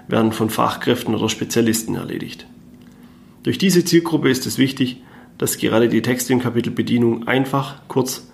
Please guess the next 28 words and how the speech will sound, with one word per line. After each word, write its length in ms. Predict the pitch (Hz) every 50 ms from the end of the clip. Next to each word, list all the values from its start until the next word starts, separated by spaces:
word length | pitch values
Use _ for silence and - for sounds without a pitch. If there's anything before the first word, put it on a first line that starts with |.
| -
verständlich 680 | - 127 113 - - 123 117 117 120 - 117 113 - - -
und 160 | - 123 120
prägnant 360 | - 107 104 - - 110 117 -
formuliert 400 | - 113 110 104 - 92 90 -
werden. 200 | - - - - - - - - - - - - - - - - - - - -
Die 100 | - 123
Anleitung 360 | 120 143 151 147 147 143 139
ist 100 | 131 -
für 80 | - 135
diese 360 | 123 135 139 147 139 127 -
Gruppe 500 | - - 131 127 131 139 131 127 127 - - - - - -
auch 180 | - - 107
ein 140 | 117 117 113
wichtiger 320 | 135 127 - - 131 127 120
Bestandteil 480 | 117 117 - - 113 120 113 113 107
des 160 | 98 98 -
Sicherheitskonzeptes 1040 | - 127 127 151 139 135 139 - 139 127 120 - 123 - - - 123 120 - - - - - - - - - - - - - - -
und 220 | 110 123 123 123
durch 180 | 120 110 113 -
gut 220 | - 156 170 165
formulierte 420 | - 156 139 131 123 123 120 117 -
Anweisungen 560 | 101 123 127 127 127 127 135 127 117 117 113
können 400 | 113 113 110 110 110 107 107 -
Gefahrensituationen 960 | - 110 - 110 110 113 120 123 120 120 117 113 113 110 113 - 104 98 101
vermieden 600 | - 104 104 107 113 120 - 147 117 120 - - - - - - - - -
oder 140 | - 117 117
verhindert 480 | - - 113 107 110 113 110 - - -
werden. 240 | 95 87 87 85